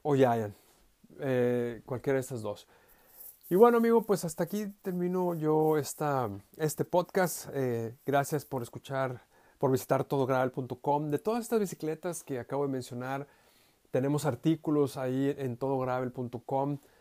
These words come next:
donde hacemos las reseñas y puedes analiz-, verlas, eh, eh, eh,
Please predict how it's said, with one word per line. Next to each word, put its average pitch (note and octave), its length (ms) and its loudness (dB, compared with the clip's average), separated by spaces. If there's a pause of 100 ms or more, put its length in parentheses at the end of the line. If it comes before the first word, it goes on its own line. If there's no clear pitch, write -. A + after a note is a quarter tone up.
(140)
donde B2+ 220 -2
hacemos C3 280 -2
las B2 120 0
reseñas C3+ 720 -4
y - 40 -8
puedes B2+ 420 -2
analiz-, A2 480 -10
verlas, C3 680 0 (440)
eh, B2 320 0 (480)
eh, A#2 600 -2 (440)
eh, A#2 360 -6